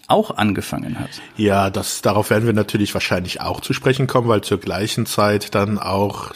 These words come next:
Speaker 2: Star Trek Deep Space Nine gestartet ist.
Speaker 1: Mhm. Ja, genau. Aber ich hab auch mal nachgeguckt, was neunzehnhundertdreiundneunzig noch so alles im Kino gelaufen ist.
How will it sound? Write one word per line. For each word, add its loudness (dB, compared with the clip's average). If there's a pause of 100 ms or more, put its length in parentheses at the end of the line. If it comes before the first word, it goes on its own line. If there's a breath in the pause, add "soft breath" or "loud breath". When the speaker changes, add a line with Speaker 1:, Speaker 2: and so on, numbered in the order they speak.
Speaker 2:
Star 2
Trek 2
Deep -4
Space -2
Nine 0
gestartet -8
ist. -14 (300)
Speaker 1:
Mhm. -4
Ja, 2
genau. 2
Aber 4
ich -6
hab 0
auch 0
mal 2
nachgeguckt, 0
was -2
neunzehnhundertdreiundneunzig 0
noch 2
so -2
alles 2
im -4
Kino 0
gelaufen -4
ist. -18